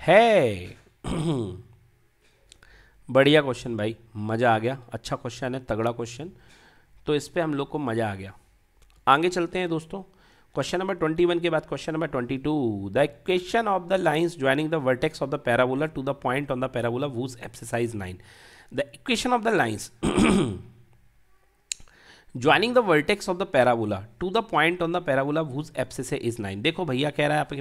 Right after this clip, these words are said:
पास parabola y square equal to four x। अब कह रहा है कि आपको उन लाइन का इक्वेशन बताना है, कहाँ से जा रही है, वर्टेक्स को ज्वाइन करता है कहाँ से, वर्टेक्स को ज्वाइन करता है जिसमें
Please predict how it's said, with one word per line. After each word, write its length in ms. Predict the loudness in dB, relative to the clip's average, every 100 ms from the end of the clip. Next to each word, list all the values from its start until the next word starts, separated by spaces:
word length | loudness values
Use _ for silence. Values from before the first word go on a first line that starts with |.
| -8
पास 100 | -6 0
parabola 420 | 2 2 0 -2
y 120 | -2 -4 -4
square 220 | -6 -6
equal 200 | -6 -6
to 40 | -6 -6
four 160 | -4 -4
x। 180 | -6 -20 -20 -20 -20 -20 0 6
अब 200 | 6 6
कह 120 | 4
रहा 100 | 6
है 80 | 4
कि 160 | 2 0
आपको 400 | 2 2 -2 -6 -6 -8
उन 180 | -4
लाइन 280 | 0 0 0
का 100 | -4
इक्वेशन 360 | -6 -6 -6 -4
बताना 380 | -2 0 0 0
है, 200 | -2 -8 -14 -20 -16 0
कहाँ 240 | 2 4 2
से 140 | 2
जा 120 | 2
रही 120 | 2 0
है, 60 |
वर्टेक्स 640 | -4 -2 0 2 0 -4 -6
को 180 | -4 -2
ज्वाइन 300 | 0 -2 -2
करता 280 | -2 -2
है 80 | -2
कहाँ 200 | -2 -4
से, 260 | -2 -4 -6 -12 -20 -20 -20 -18 -10
वर्टेक्स 460 | 0 0 0 -4 -2
को 160 | -2
ज्वाइन 320 | 0 2 0 0
करता 340 | 0 2 2
है 180 | 2 -2
जिसमें 400 | -4 -6 -6